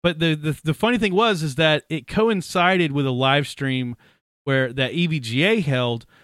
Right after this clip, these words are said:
where they were also doing a big charity for, um, Saint Jude's.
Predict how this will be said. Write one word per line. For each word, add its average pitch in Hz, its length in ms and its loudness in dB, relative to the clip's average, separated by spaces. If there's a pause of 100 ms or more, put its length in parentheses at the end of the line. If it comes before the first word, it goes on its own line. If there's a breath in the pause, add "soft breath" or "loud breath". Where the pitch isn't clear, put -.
(200 soft breath)
where 143 160 0
they 156 280 2
were 160 160 0
also 147 500 2
doing 135 280 2
a 123 60 -2
big 139 260 -2
charity 135 500 -4
for, 117 520 -4
um, 113 340 -6
Saint 131 300 -6
Jude's. 113 380 -8